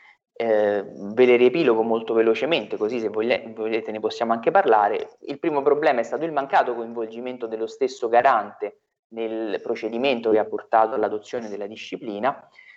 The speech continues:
Si è posto poi un problema di, eh, sicurezza sui dati, cioè non, non specificava la norma quali fossero, eh, i termini entro cui questi dati dovessero essere conservati.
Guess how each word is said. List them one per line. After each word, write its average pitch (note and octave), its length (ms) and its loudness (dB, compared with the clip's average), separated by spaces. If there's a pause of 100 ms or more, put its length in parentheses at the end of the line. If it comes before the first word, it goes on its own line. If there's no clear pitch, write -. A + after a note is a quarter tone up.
Si - 160 2
è A3+ 60 4
posto D3 380 2
poi D#3 200 4
un B2+ 160 -4
problema D3 520 0
di, A#2+ 280 -12
eh, A2 460 -2
sicurezza - 840 2
sui A#2 320 -8
dati, A2 340 2
cioè C3 300 2
non, C3 420 -8
non D#3+ 140 -6
specificava C#3 680 4
la A#2 120 4
norma A2+ 680 -4
quali B2+ 220 0
fossero, A#2+ 680 -2
eh, A#2 260 0
i A#2+ 100 -10
termini A#2+ 580 4
entro A2+ 320 -10
cui C3 420 -4
questi A#2+ 320 0
dati C3 280 6
dovessero B2 480 0
essere A2+ 280 -2
conservati. A#2 880 -2